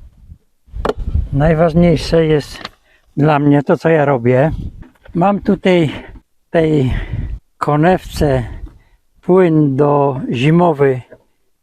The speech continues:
do spryskiwaczy i naleję tam, mam tak litr, półtorej tam i wleję to całe,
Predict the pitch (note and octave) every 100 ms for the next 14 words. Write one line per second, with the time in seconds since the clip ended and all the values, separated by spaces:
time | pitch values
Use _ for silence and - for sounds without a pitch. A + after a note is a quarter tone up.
0 | - D#3 C#3+ - D#3+ - - D3 C#3 -
1 | - D3 G3 F#3 - - - - - F#3+
2 | G3+ G3 F3+ E3 F3+ F3+ E3+ D3+ - D#3+
3 | C#3+ A#2 - - - - - - A3 F#3+
4 | C#3 D3+ B2 C#3 E3+ E3 - - D3 B2+
5 | D#3+ D3+ C3+ - C#3 C#3+ - B2 C#3+ D3+
6 | C#3+ D3 C#3+ C3 C#3+ B2+ C3 G#3+